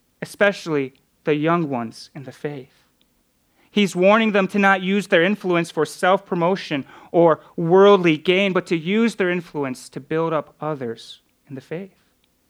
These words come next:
This is especially important as we remember in verse thirty-eight that the disciples, right before this,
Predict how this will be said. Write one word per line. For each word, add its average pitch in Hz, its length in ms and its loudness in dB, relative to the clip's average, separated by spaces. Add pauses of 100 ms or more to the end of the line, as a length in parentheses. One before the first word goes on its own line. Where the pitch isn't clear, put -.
(720)
This 165 160 -6
is 170 120 -8
especially 170 580 -2
important 151 520 -2
as 143 160 -4
we 156 100 -4
remember 151 540 0
in 131 100 -4
verse 139 260 -6
thirty-eight 135 680 -4 (520)
that 147 140 -2
the 156 80 -2
disciples, 156 800 -2 (220)
right 156 480 0
before 220 540 4
this, 135 460 -4